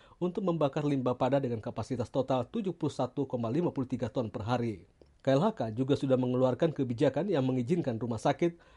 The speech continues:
menggunakan fasilitas insinerator yang belum memiliki izin operasional untuk memusnahkan limbah medis covid sembilan belas. Sedangkan untuk daerah terpencil yang belum memiliki fasilitas pengolahan,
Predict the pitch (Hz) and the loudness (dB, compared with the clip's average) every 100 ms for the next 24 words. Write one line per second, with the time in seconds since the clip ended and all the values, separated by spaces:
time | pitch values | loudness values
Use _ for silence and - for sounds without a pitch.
0 | _ 170 190 185 170 180 175 156 - 139 | _ -2 2 2 2 -2 -2 -2 0 0
1 | 127 - 123 127 120 131 131 139 113 117 | 0 -4 -4 -2 0 0 0 0 -2 2
2 | 151 156 139 127 143 135 127 120 110 110 | 2 4 2 0 0 0 0 -2 -4 -2
3 | 165 156 143 139 - - - 196 208 170 | 0 2 0 -2 -14 -20 -4 -2 2 2
4 | 156 - 139 123 127 120 113 113 117 120 | 2 0 -2 0 0 0 0 0 0 -2
5 | - - 120 - 123 113 131 - - - | -2 -2 -2 -6 -4 0 0 -2 -10 -20
6 | - - 139 120 139 139 123 120 117 113 | -20 -6 -2 0 -2 -2 -4 -2 0 -2
7 | 131 139 131 170 214 117 113 127 120 120 | -4 -2 0 0 0 0 -2 0 0 0
8 | 120 123 - 175 175 - - 113 131 143 | -2 -2 -2 0 0 -2 -6 -2 2 2
9 | 160 | 0